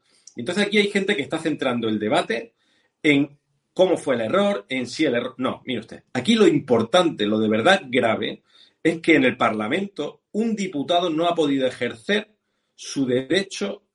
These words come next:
a voto de manera satisfactoria. Que hay una gran mayoría,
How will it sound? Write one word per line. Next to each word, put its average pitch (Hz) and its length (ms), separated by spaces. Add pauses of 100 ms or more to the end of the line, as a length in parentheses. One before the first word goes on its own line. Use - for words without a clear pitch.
(100)
a 113 120
voto 185 580
de 117 180
manera 165 640
satisfactoria. - 840 (480)
Que 160 100
hay 196 120
una 208 120
gran 190 220
mayoría, 139 600